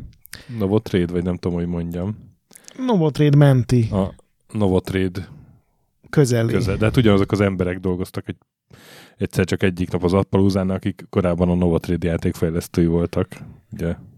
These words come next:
Speaker 2: Szerintem az Appaloosa, bár semmiféle tényszerű bizonyítékom nincsen, a Novotrade egyik stúdiója volt, és aztán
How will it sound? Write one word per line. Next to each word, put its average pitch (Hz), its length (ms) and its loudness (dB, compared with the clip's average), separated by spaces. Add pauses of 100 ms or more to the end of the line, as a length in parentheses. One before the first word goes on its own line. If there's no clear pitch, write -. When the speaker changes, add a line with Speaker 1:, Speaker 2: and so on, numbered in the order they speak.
(640)
Speaker 2:
Szerintem 165 380 -2
az 165 120 0
Appaloosa, 160 560 2
bár 151 280 0 (440)
semmiféle 127 600 2
tényszerű 127 680 0
bizonyítékom 120 680 0
nincsen, 127 560 0 (160)
a - 80 -4
Novotrade 127 520 2
egyik 117 180 -2
stúdiója 101 600 0
volt, 107 280 -2
és 110 120 -2
aztán 117 540 -2